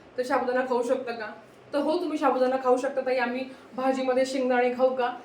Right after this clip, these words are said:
आता खरं सांगू का मी तुम्हाला, तुम्हाला आता मी तर कधी शेंगदाणे वगैरे खाल्लेच नाही, मी भाजीला पण कधी शेंगदाण्याचा कूट बीट लावून मी कधीच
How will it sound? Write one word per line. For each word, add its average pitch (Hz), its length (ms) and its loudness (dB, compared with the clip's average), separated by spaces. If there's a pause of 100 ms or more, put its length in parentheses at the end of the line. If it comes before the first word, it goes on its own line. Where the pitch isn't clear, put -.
(180)
आता 196 240 -2
खरं 294 120 2
सांगू 294 280 2
का 254 180 2
मी 233 140 -2
तुम्हाला, 202 340 -2 (320)
तुम्हाला 240 320 2
आता 233 460 -4
मी 233 220 0
तर 254 140 4
कधी 269 120 2
शेंगदाणे 220 380 0
वगैरे 226 260 0
खाल्लेच 220 380 0
नाही, 226 120 -6
मी 220 60 -4
भाजीला 226 280 -4
पण 240 160 -6
कधी 233 180 -6
शेंगदाण्याचा 202 460 -4
कूट 226 240 -6
बीट 220 180 -6
लावून 220 160 -6
मी 226 160 -6
कधीच 247 180 -8